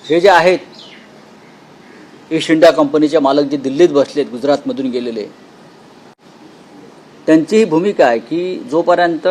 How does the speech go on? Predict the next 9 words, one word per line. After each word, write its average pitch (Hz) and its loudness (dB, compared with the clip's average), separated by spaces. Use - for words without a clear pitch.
ठाकरे 151 -2
आणि 165 2
पवार 151 2
ब्रँड 151 0
संपत 147 -6
नाही, 151 2
तोपर्यंत 147 -2
मुंबईसह 151 0
महाराष्ट्राचे 139 -4